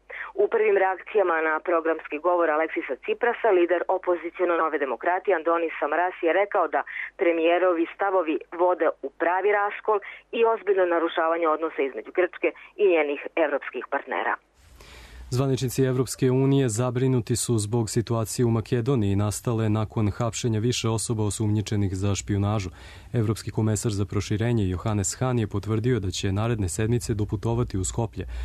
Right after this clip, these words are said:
Speaker 2: On međutim nije želeo da komentariše slučaj puč, jer smatra da dijalog treba voditi u parlamentu, a ne na nekom drugom mestu. Slovački ministar spoljnih poslova Miroslav Lajčak je povodom slučaja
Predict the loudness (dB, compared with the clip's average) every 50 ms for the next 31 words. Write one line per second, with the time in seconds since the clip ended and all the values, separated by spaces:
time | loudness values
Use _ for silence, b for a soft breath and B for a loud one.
0 | B B B B B 2 2 2 2 0 0 0 2 2 2 2 2 2 2 2
1 | 2 0 0 0 -2 -2 0 0 0 0 2 0 0 0 0 0 0 -2 -4 -4
2 | -2 -2 -4 -2 -2 -2 -4 -4 -4 -4 -2 -2 -2 -2 -6 -10 -10 -8 -8 -6
3 | -4 -4 -4 -4 -6 -4 -2 0 0 0 -2 -2 -2 -2 -2 -2 -2 -2 -2 0
4 | 0 0 0 -2 -2 -2 -2 -2 0 0 0 0 0 0 -2 -2 -2 -2 -2 -2
5 | -2 -2 -2 -2 0 0 0 0 0 0 0 0 0 0 0 0 2 2 2 2
6 | 2 0 0 0 0 0 2 2 2 2 2 2 0 0 -2 -4 -8 -12 B B
7 | B B B B B B B -2 0 0 0 -2 -2 -2 0 0 2 2 0 0
8 | -2 -4 -4 -2 -2 -2 -4 -4 -4 -2 -2 -2 -2 -2 -2 -4 -2 -2 0 0
9 | 0 0 0 0 -2 -2 -4 -6 -6 -4 -2 -2 -2 -2 -4 -6 -4 -4 -4 -2
10 | -2 -2 0 0 -2 -2 -4 -4 -4 -6 -4 -4 -4 -4 -6